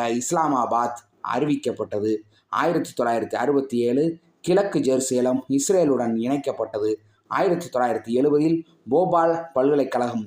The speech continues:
நிறுவப்பட்டது. ஆயிரத்தி தொள்ளாயிரத்தி தொண்ணூத்தி நான்கில் ரயில்வே பயணிகள் காப்பீடு திட்டம் அமலுக்கு வந்தது. இரண்டாயிரமாம் ஆண்டில் உத்தரப்பிரதேச மாநில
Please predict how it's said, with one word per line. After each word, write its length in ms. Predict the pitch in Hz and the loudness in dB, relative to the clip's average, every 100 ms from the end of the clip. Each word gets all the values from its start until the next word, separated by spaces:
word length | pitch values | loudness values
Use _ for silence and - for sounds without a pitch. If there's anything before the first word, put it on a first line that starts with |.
| 104 | -2
நிறுவப்பட்டது. 680 | 131 156 - 110 117 107 110 - _ - | 0 2 0 -4 -2 -2 -2 -4 _ -4
ஆயிரத்தி 400 | 135 202 160 131 | 2 2 2 -2
தொள்ளாயிரத்தி 420 | 127 120 113 - | -2 0 -2 -4
தொண்ணூத்தி 380 | 131 147 160 123 | -2 0 0 -2
நான்கில் 440 | 107 120 123 151 160 - - | -2 -2 0 -2 -4 -10 -6
ரயில்வே 440 | 110 151 185 180 175 - - | 0 2 2 2 0 -4 -2
பயணிகள் 480 | 127 143 135 120 107 | 0 2 2 0 -2
காப்பீடு 460 | 127 - 151 123 | -2 0 0 0
திட்டம் 380 | - 110 123 117 | -2 -4 -2 -2
அமலுக்கு 400 | - 123 143 135 | 0 0 0 0
வந்தது. 380 | 113 104 104 110 110 - _ _ | -2 -2 -2 -2 -4 -6 _ _
இரண்டாயிரமாம் 680 | 117 147 180 170 139 120 107 | -2 0 2 2 2 0 -2
ஆண்டில் 360 | 113 117 135 156 - _ - | -2 0 0 -2 -4 _ -6
உத்தரப்பிரதேச 680 | 127 202 180 175 170 160 | -2 -2 0 2 2 2
மாநில 360 | 120 120 120 117 | 0 0 0 0